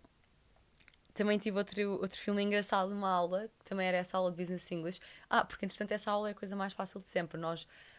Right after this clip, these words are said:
aprendemos, no outro dia estávamos a aprender a escrever um e-mail. Pronto, ahm, um e-mail. Foi muito giro. Ahm, ah, e também eles têm um problema aqui, que é, eles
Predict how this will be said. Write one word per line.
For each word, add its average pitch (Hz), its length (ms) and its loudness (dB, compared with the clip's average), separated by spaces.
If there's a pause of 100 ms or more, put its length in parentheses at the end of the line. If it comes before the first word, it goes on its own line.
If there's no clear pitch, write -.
(280)
aprendemos, 196 500 2
no 196 60 -2
outro 196 100 -4
dia 202 60 0
estávamos 202 220 0
a 202 40 2
aprender 202 200 -4
a - 20 -4
escrever 190 320 -2
um 196 80 0
e-mail. 165 340 0 (540)
Pronto, 143 320 -6 (240)
ahm, 147 360 -8 (640)
um 165 100 -4
e-mail. 147 320 -4 (920)
Foi 165 220 -4
muito 160 260 -2
giro. 143 240 -6 (180)
Ahm, 147 380 -6 (480)
ah, 214 220 8
e 196 240 0
também 202 240 0
eles 202 100 0
têm 208 120 -4
um 202 60 -4
problema 202 320 0
aqui, 208 440 -6
que 214 140 -2
é, 180 240 4 (460)
eles 196 680 -2